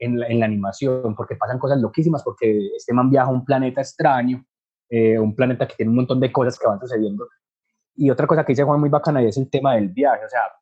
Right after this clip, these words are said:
cuando este man cae a un planeta, eh, y se encuentra con los personajes, él empieza a hacer el podcast con unas maquinitas que salen alrededor, que empieza a grabar el podcast,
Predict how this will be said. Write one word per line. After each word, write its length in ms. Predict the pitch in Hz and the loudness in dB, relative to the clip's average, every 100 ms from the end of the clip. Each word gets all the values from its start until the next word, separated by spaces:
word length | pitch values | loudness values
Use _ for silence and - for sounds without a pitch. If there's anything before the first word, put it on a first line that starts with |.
| _ _ _ _ | _ _ _ _
cuando 440 | 135 123 127 131 | -2 0 0 -2
este 220 | - - 147 | -4 -8 -2
man 320 | 160 165 170 | 0 0 0
cae 240 | 175 156 | 0 2
a 80 | 156 | 2
un 140 | 156 - | 0 0
planeta, 580 | 160 156 131 - 131 - _ _ _ _ - | -2 -2 -6 -4 -6 -8 _ _ _ _ -6
eh, 260 | 110 110 117 | -2 0 -2
y 120 | 127 | -2
se 80 | 117 | -2
encuentra 340 | 113 120 135 | 0 -2 0
con 100 | 139 | 0
los 120 | 127 | 0
personajes, 580 | 131 117 117 110 127 - _ _ _ _ _ _ _ _ | -2 -2 -2 0 -4 -10 _ _ _ _ _ _ _ _
él 160 | - 127 | 0 0
empieza 240 | 139 147 | 2 2
a 20 | |
hacer 140 | 147 147 | 4 4
el 120 | 147 | 4
podcast 360 | 156 147 147 - | 2 0 -2 -4
con 100 | 120 | -2
unas 140 | 131 | -2
maquinitas 440 | 139 - 110 - - | -2 -2 -4 -6 -10
que 80 | 135 | -8
salen 240 | 131 135 | -8 -6
alrededor, 640 | 135 135 139 135 127 127 _ _ | -8 -4 -2 -2 -2 -4 _ _
que 120 | _ | _
empieza 200 | - - | -20 -10
a 40 | 117 | -4
grabar 240 | 120 104 | -2 -2
el 120 | 123 | -4
podcast, 420 | 127 117 - 123 | -2 -2 -2 -8